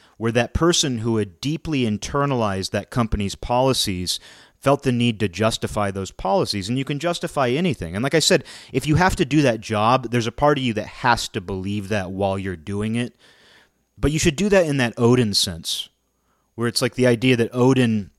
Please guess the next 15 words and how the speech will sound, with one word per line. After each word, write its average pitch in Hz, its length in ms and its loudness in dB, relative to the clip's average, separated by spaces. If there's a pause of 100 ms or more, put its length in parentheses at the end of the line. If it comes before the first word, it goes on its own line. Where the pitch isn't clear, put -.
(800)
in 120 140 0
Norse 117 260 2
mythology, 107 760 2 (340)
when 117 140 0
he 110 80 0
takes - 420 -2
on 117 460 2 (1080)
a 120 100 0
different 107 420 0
role, 98 540 0
'cause 101 180 -4
Odin 123 320 2
plays 104 340 -2
different 90 360 -8
roles, 90 540 -2